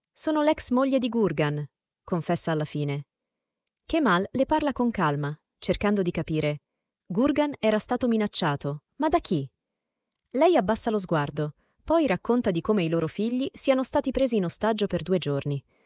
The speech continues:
La sua voce è carica di dolore e rassegnazione. Kemal si inginocchia davanti ai due bambini, i suoi occhi si ammorbidiscono. "Ricordate chi vi ha portati via?"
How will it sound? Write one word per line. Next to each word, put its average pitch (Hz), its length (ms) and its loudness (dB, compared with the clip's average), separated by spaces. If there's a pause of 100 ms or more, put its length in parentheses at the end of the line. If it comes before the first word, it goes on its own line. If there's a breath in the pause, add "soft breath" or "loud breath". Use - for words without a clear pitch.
(320)
La 165 120 2
sua 165 160 0
voce 208 400 2
è 180 140 -2
carica 220 340 2
di 170 120 -2
dolore 170 460 2
e 220 120 0
rassegnazione. 180 880 -2 (720)
Kemal 214 420 4
si - 140 -2
inginocchia 180 480 2
davanti 170 380 0
ai 160 80 2
due 170 120 2
bambini, 151 540 -2 (280)
i 233 100 0
suoi 269 240 6
occhi 294 220 0
si - 120 0
ammorbidiscono. 165 880 0 (560)
"Ricordate 262 640 6
chi 180 120 -2
vi 175 100 4
ha 170 60 6
portati 180 420 0
via?" 170 380 2